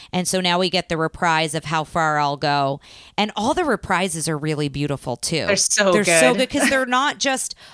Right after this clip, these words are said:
Speaker 1: a repeat of the song. And usually a reprise is a little different, but, but, oh, it's so good. The music is
Speaker 2: Yeah.
Speaker 1: fantastic in this.
Speaker 2: It's always, like, a character defining moment, and that's what makes it so
Speaker 1: Yeah.
Speaker 2: powerful.
Speaker 1: Yeah. And so she takes one of the hidden boats,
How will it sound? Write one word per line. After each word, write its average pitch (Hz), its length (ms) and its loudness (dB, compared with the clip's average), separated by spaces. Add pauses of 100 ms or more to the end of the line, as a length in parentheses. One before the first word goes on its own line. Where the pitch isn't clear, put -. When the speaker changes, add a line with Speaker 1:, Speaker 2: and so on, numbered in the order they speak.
(120)
Speaker 1:
a 226 100 4
repeat 247 600 -2
of 180 160 -2
the 196 80 0
song. 190 360 0
And 262 120 -6
usually 320 340 0
a 262 40 0
reprise 220 400 0
is 185 120 -6
a 185 60 -2
little 185 200 -2
different, 180 380 -6
but, 175 180 -4 (480)
but, 240 160 -6 (520)
oh, 240 260 0
it's - 140 -6
so 320 220 2
good. 185 380 0
The 208 80 -2
music 247 360 0
is 170 220 -2
Speaker 2:
Yeah. 143 80 -2
Speaker 1:
fantastic 175 540 -2
in 165 80 -6
this. 147 200 -4 (160)
Speaker 2:
It's 226 120 -2
always, 277 220 4
like, 285 120 2
a 285 80 2
character 196 340 2
defining 156 460 -2
moment, 135 440 -2
and 170 100 -2
that's 170 120 2
what 254 80 2
makes 262 180 4
it 202 100 2
so 160 80 2
Speaker 1:
Yeah. 127 80 0
Speaker 2:
powerful. 139 600 -2
Speaker 1:
Yeah. 196 580 2 (200)
And 220 260 2
so 233 160 0
she 233 220 0
takes 247 340 -2
one 254 140 0
of 226 100 -4
the 240 80 0
hidden 202 340 0
boats, 156 440 -2